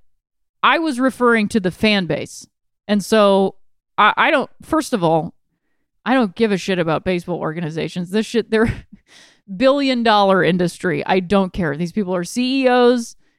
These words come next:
Come on. I don't care. And if you've been listening to the podcast,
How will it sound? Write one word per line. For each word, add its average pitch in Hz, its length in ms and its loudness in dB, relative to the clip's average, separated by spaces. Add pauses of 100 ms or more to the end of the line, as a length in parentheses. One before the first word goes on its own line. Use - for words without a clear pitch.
(140)
Come 202 140 -6
on. - 200 -10 (120)
I 226 100 0
don't 208 200 2
care. 160 260 -6 (540)
And 214 440 0
if 220 140 0
you've 240 160 0
been 269 160 0
listening 392 400 0
to 381 60 0
the 311 100 2
podcast, 240 840 0